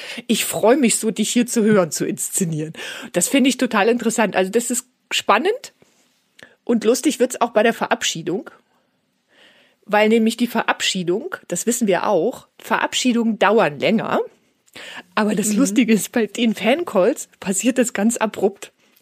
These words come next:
Speaker 1: Also nochmal ein Beispiel aus Dagi B. Die sagt dann irgendwann, die haben also miteinander gesprochen, „Ähm, ich muss dann aber jetzt mal auflagen, weil, <laughs> auflegen, weil ich noch andere anrufen muss.“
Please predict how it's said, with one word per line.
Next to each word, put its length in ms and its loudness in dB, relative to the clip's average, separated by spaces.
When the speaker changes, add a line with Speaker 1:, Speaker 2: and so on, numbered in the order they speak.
Speaker 1:
Also 220 0
nochmal 260 2
ein 40 -2
Beispiel 360 0
aus 200 0
Dagi 300 2
B. 300 -2
Die 160 -2
sagt 260 2
dann 280 2
irgendwann, 520 2
die 120 -2
haben 140 0
also 160 0
miteinander 380 -4
gesprochen, 420 -4
„Ähm, 220 4
ich 140 -4
muss 120 -2
dann 160 0
aber 160 2
jetzt 240 2
mal 120 4
auflagen, 520 2
weil, 240 0
<laughs> 60 -12
auflegen, 440 -2
weil 140 4
ich 120 -2
noch 120 0
andere 320 2
anrufen 440 -2
muss.“ 260 -8